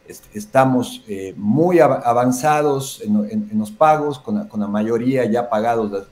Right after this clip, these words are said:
hasta abril. Se han hecho anuncios de incrementos a los, al, al, al, al, al a los recursos que se transfieren por el modelo de equidad te-, te-, territorial a,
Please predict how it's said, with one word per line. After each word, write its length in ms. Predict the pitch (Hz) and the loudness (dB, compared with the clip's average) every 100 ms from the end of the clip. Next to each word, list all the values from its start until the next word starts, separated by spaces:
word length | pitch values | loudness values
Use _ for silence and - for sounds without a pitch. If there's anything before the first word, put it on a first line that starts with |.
| - | -20
hasta 240 | - 113 | -12 -10
abril. 400 | 117 160 175 - _ - - _ | -6 -6 -6 -12 _ -20 -20 _
Se 120 | - | -2
han 120 | 107 | 0
hecho 320 | 127 127 135 117 | 2 2 2 2
anuncios 880 | 123 170 185 175 170 156 156 - - | 4 2 0 -2 2 2 0 -10 -10
de 140 | 104 | 0
incrementos 1160 | 104 110 123 120 131 156 165 165 165 147 - - | 2 2 0 0 2 0 -2 0 2 2 -4 -10
a 100 | 104 | -6
los, 320 | 101 98 - - | -6 -8 -12 -12
al, 280 | 92 92 - - - - | -10 -10 -12 -18 -20 -12
al, 160 | 98 95 | -8 -8
al, 280 | - 104 95 | -8 -8 -6
al, 300 | 95 92 87 | -8 -10 -10
al 500 | 98 95 90 90 85 - - - | -10 -10 -10 -10 -12 -14 -20 -10
a 60 | |
los 160 | 101 104 | -4 -2
recursos 500 | 110 - 139 135 131 | -2 0 0 0 -4
que 120 | - | -4
se 120 | 104 | -8
transfieren 840 | 110 113 113 - 139 139 135 127 - - - | -6 -4 -4 0 4 4 4 0 -4 -12 -2
por 140 | 110 | 0
el 80 | 98 | 2
modelo 360 | 104 117 127 117 | 4 6 6 6
de 80 | |
equidad 300 | 104 117 120 | 4 2 0
te-, 120 | 107 101 - | 0 -10 -10
te-, 200 | 92 98 | -12 -10
territorial 720 | - 104 104 113 110 120 | -8 -6 -4 -2 2 4
a, 40 | 120 | 6